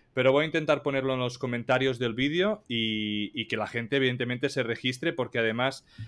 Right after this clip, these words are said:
vas a, a enviando correos muy, muy interesantes sobre el estado de, del mercado y sobre la actualidad. Por lo tanto, recomiendo mucho que la gente, pues,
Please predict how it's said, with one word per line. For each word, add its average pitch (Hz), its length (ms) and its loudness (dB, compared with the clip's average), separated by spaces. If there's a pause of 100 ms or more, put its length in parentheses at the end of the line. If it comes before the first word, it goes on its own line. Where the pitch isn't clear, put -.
(200)
vas 123 180 0
a, 127 220 2
a 127 100 0
enviando 131 680 2
correos 127 440 2
muy, 127 480 -2
muy 131 220 0
interesantes 127 640 -2
sobre 120 240 -4
el 113 80 0
estado 120 340 0
de, 113 220 0
del 110 220 -6
mercado 120 640 -2
y 117 40 -4
sobre 110 300 -4
la 107 80 -2
actualidad. 110 500 -2
Por 113 100 -8
lo 110 100 -4
tanto, 110 360 -4 (320)
recomiendo 120 500 -2
mucho 120 320 -4
que 120 80 -4
la 113 120 0
gente, 117 500 -4 (420)
pues, 110 260 -4